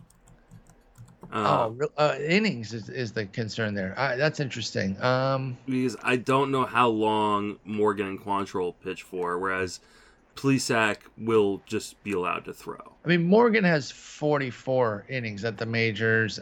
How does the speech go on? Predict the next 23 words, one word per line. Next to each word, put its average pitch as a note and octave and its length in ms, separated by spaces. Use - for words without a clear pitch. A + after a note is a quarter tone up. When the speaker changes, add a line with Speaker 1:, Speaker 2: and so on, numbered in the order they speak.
Speaker 2:
and G#2+ 520
twenty-two C3 420
at G#2+ 100
the B2 60
minors. A2+ 380
I D3+ 120
don't F3 220
see D3+ 180
why C3 280
he C3 120
needs A#2+ 280
to A2 100
be G#2 80
held G#2 300
back F#2+ 440
in A2+ 180
any G#2 220
real G#2 360
Speaker 1:
That's G2 200
Speaker 2:
capacity G2 280
Speaker 1:
fair. E2+ 60
Speaker 2:
'cause A#2+ 160
it, - 80